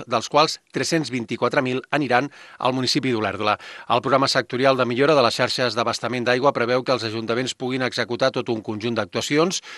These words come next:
com la renovació d'elements de les xarxes de distribució d'aigua, canonades, vàlvules, escomeses i altres elements que estiguin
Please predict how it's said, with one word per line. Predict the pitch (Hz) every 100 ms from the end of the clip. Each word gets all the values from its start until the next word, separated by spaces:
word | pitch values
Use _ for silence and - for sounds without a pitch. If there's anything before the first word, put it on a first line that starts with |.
| -
com | - 127 127
la | 120
renovació | 117 110 110 - 131
d'elements | 123 113 127 170 135
de | 113
les | 107
xarxes | 127 - 123
de | 110
distribució | 107 101 113 104 - 123
d'aigua, | 127 139 180 -
canonades, | 92 92 110 120 117 98
vàlvules, | 107 113 120 120 - - - -
escomeses | 117 - 110 123 113 117
i | 120
altres | 117 117 110
elements | 110 120 123 -
que | 101
estiguin | - 117 120